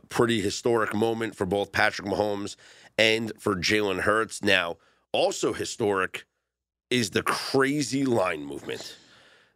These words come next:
This game opened up Chiefs, Eagles at a pick 'em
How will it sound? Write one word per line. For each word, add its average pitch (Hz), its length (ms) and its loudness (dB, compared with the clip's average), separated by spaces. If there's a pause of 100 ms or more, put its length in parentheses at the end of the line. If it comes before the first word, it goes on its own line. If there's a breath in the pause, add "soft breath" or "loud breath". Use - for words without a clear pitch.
This 151 400 0
game 180 360 -2 (100)
opened 151 440 0 (100)
up - 240 -6 (720)
Chiefs, - 640 -2 (100)
Eagles 110 800 -2 (720)
at 107 120 4
a 95 180 -2
pick - 340 0
'em 208 160 -2